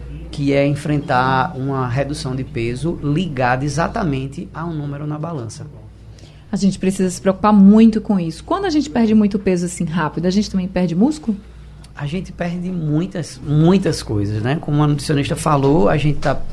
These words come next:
Speaker 1: deixando de, é, captar vitaminas e minerais, a gente tá perdendo músculo, a gente tá desidratando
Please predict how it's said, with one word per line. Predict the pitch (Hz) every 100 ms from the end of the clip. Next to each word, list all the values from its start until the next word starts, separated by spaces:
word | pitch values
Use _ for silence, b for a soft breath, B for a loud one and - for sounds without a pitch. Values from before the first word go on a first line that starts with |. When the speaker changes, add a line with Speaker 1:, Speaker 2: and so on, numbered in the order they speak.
| - -
Speaker 1:
deixando | 131 131 151 160 156
de, | 143 135 135 120 B 113 B B
é, | 127 120
captar | - 143 165 - 135 135 127
vitaminas | 113 120 - 127 123 139 135 127
e |
minerais, | 131 123 123 117 120 131 127
a |
gente | 123 135 117
tá | 139
perdendo | 127 131 123 139 131
músculo, | 120 120 127 123 - 113
a | 120
gente | 113 123 135
tá | 117 123
desidratando | 113 110 147 156 139 127 120 110 120 120 120